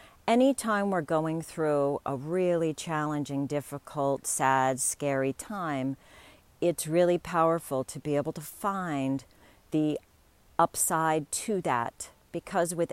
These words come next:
everything in our universe, there is dark, there is light. Both are absolutely necessary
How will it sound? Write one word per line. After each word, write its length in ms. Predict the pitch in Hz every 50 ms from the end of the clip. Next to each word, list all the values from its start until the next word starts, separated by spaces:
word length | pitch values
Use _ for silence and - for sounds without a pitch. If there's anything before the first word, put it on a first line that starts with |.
| _ _
everything 640 | 196 220 208 240 240 220 190 - 175 143 131 139 135 - -
in 140 | 156 156
our 120 | 151 151 151
universe, 800 | 147 139 151 147 147 143 139 135 113 120 131 - - - - _ - _ - - - - _ _ _
there 180 | - 165 160 151
is 160 | 160 147 127
dark, 520 | _ - 165 147 143 131 - _ _ - - _ _ _ _ _ _ _
there 160 | 170 160 147
is 160 | 151 143 135
light. 500 | 139 139 135 135 131 - - _ - - - _ - _ _ _
Both 540 | 135 127 - 170 170 185 190 - - - - _ -
are 160 | 160 151 - -
absolutely 760 | 147 151 156 156 - - 196 180 160 170 165 151 - 156 156
necessary 960 | 156 156 151 151 156 156 - - 160 - - - 139 139 131 127 123 120 123